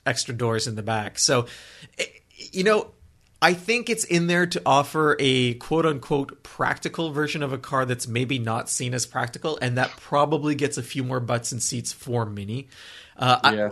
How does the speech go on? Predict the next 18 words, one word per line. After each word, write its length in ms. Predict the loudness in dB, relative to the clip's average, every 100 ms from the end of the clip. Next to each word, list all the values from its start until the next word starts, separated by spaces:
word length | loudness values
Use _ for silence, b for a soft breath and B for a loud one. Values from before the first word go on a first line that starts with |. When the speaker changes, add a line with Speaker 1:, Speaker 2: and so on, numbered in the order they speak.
| -2
Speaker 1:
you, 280 | -4 -2
well, 220 | 0 0 2
you 80 |
mentioned 460 | 2 2 2 0 0
the 100 | 2
spaciousness 640 | 2 2 0 2 0 -2
of 80 | -2
the 100 | 0
interior, 460 | -2 0 2 2 4
and 140 | 2
I 40 | 0
think 140 | 0
that's 160 | -2 -2
something 280 | -4 -4 -2
worth 160 | -4
talking 300 | -2 -4 -2
about 200 | -2 -2
because 320 | -2 -2 -2